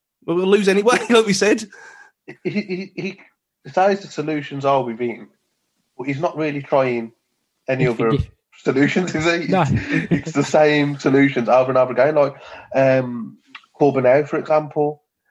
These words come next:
Speaker 2: uh, Shabani. I, I mean, I, from the, the little bits I've seen of them, now, look, I mean, I know they're not what we've just been discussing, but if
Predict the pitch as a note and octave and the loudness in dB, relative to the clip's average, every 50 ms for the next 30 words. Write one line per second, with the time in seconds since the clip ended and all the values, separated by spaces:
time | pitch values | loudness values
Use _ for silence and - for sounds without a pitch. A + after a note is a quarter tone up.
0 | _ _ A#2+ A#2 A2+ A#2 - - B2 - B2 A#2+ A#2+ B2 B2 B2+ C3+ C3+ C3+ C3+ | _ _ -2 0 0 0 -2 -6 -4 0 2 4 4 4 4 2 0 -2 -2 -4
1 | C3+ C3+ _ _ _ _ _ _ - - - - - - - - - - - - | -6 -10 _ _ _ _ _ _ -20 -16 -14 -14 -14 -14 -16 -16 -14 -14 -14 -12
2 | - - - - - - - - - B2+ B2+ A2+ G#2+ A2 A#2+ B2 A#2+ A2+ - - | -14 -16 -16 -16 -18 -18 -10 -6 -4 -2 0 2 4 6 6 4 4 2 -2 -8
3 | _ _ _ _ - A#2+ A2+ - - _ - - B2 A2+ G#2 - B2 A#2+ A#2+ C3 | _ _ _ _ -2 -2 -2 -4 -10 _ -6 -2 0 0 0 -2 -4 -6 -4 -4
4 | C3 C3+ B2+ B2+ - - B2+ A#2 A2 - A#2+ - - - A2 A2+ A#2 A2+ - - | -4 -4 -4 -6 -6 -4 -4 -4 -2 -2 -4 -4 0 2 2 2 2 2 -2 -4
5 | A2+ G#2 G2+ G2+ F#2+ - G#2 G#2 G#2+ G#2+ _ _ _ _ _ _ _ _ _ - | -6 -6 -6 -8 -10 -10 -10 -10 -10 -12 _ _ _ _ _ _ _ _ _ -4
6 | C3+ C#3 B2 - - - - C#3+ C#3+ C#3+ D3 C#3 - C3+ C#3 D3 C#3 C3 C3 C3 | -2 -2 -2 -2 -4 -4 -4 -2 0 0 0 0 2 2 4 4 4 4 4 2
7 | B2+ A#2+ - - - _ A#2+ A#2+ B2 - - A#2 A#2+ A2+ A2 - A#2 A2+ - - | 2 2 0 -2 -6 _ -6 -2 -2 -2 -2 -4 -8 -8 -8 -8 -10 -12 -8 -8
8 | B2 A#2 G#2+ G#2+ - - - - B2+ B2+ - A2+ G#2+ A2 - C3+ C#3+ D3+ C#3 - | -8 -8 -8 -8 -12 -10 -6 -6 -6 -6 -6 -10 -10 -6 -4 -2 -2 -2 -4 -8
9 | _ _ _ _ _ _ _ _ _ _ _ _ - D3 D3 C#3 - | _ _ _ _ _ _ _ _ _ _ _ _ -6 -4 -4 -4 -6